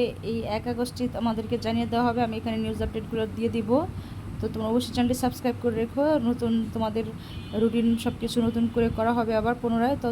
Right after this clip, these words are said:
তখন আমি তোমাদেরকে বিষয়গুলো জানিয়ে দিব। তো তোমরা অবশ্যই চ্যানেলটি সাবস্ক্রাইব করে রাখবে, বেল আইকন প্রেস করে রাখবে। তোমাদের এখানে এরকম একটা বেল আইকন আছে YouTube-এ, সেরকম তোমরা সেটা প্রেস করে রাখবে যেন আমি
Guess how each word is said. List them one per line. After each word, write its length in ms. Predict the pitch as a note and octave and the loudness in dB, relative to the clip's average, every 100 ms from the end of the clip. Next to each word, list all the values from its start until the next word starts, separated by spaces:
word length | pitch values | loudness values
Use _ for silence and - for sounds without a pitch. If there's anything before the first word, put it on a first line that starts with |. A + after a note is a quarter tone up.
| A3+ | -2
তখন 220 | A#3 A#3 | -2 0
আমি 140 | A3+ A3 | 0 0
তোমাদেরকে 500 | A3+ A3 G#3+ G#3+ A3 G#3+ G#3 G#3 | -2 -2 -2 -4 -4 -2 -4 -6
বিষয়গুলো 360 | G#3 A3+ G#3+ G#3+ | -6 -6 -2 -2
জানিয়ে 320 | G#3 G#3 G#3+ | 0 -2 -2
দিব। 200 | G3+ A3 A3+ D#4+ - - - - - - | -2 0 0 0 -4 -10 -12 -14 -12 -10
তো 80 | - | -8
তোমরা 160 | - A3 | -2 2
অবশ্যই 220 | A3+ A3 | 0 2
চ্যানেলটি 240 | B3 A#3+ B3 | 2 4 2
সাবস্ক্রাইব 380 | A3 A3 - G#3+ - | 0 -2 -6 -6 -2
করে 140 | G#3 | 0
রাখবে, 320 | G#3+ G#3+ A3+ C#4 | 0 0 2 2
বেল 200 | - G#3 | 2 0
আইকন 200 | G#3+ A3 | 0 0
প্রেস 220 | G#3+ G#3+ A3 | -2 -2 -2
করে 160 | A3+ G#3+ | -2 0
রাখবে। 280 | G#3 A3+ D4+ F4+ - - - - - - - - - | 0 0 0 -2 -10 -10 -10 -10 -12 -12 -12 -12 -10
তোমাদের 320 | G#3 A3 G#3+ | -2 0 0
এখানে 220 | A3+ A#3 A3 | 0 -2 -2
এরকম 220 | A3+ A3+ | -2 -2
একটা 220 | A3 - G#3+ | -4 -4 -2
বেল 180 | G#3+ | 0
আইকন 260 | G#3+ A3 A3+ | 0 -2 -2
আছে 300 | A3 A3+ - C#4 D#4+ - - | -2 -4 -4 -4 -4 -8 -8
YouTube-এ, 360 | A3 A3 A3+ A#3 | -2 0 2 2
সেরকম 340 | A#3+ A#3 G#3+ A3+ | 2 -2 -2 -4
তোমরা 220 | A3 G#3+ B3 A#3+ | -4 -2 0 0
সেটা 220 | A#3 G#3+ | -4 -6
প্রেস 220 | - A3 - | -2 -4 -2
করে 140 | A3 | -2
রাখবে 200 | A3 A#3 | 0 0
যেন 200 | B3 G#3+ G#3 G3+ - - | 0 0 -2 -4 -6 -10
আমি 220 | - G3 | -8 -6